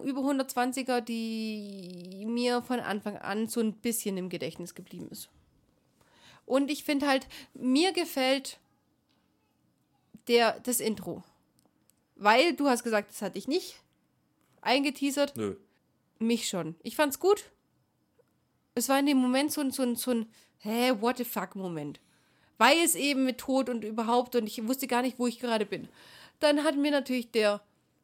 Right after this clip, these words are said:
Speaker 1: also es, das war schon auch beim ersten Hör-, ersten Hören so abwegig, aber irgendwie war es trotzdem, da wollte ich schon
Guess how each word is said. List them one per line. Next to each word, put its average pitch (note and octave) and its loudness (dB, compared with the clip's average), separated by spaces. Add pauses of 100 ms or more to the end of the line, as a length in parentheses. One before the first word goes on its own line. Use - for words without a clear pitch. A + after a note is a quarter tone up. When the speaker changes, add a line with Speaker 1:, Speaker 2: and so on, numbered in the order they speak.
(200)
Speaker 1:
also B3 2
es, - 4
das B3+ 0
war D4 6
schon E4 -2
auch C4 0
beim B3 2
ersten A#3 0
Hör-, A#3+ 6
ersten G#3 -4
Hören A3 -2
so A3 -2
abwegig, F#3 -4
aber G3+ -2
irgendwie C4+ 0
war B3+ 4
es B3+ -6
trotzdem, C4+ -2 (320)
da G3 -4
wollte C4 6
ich A#4 0
schon G4 2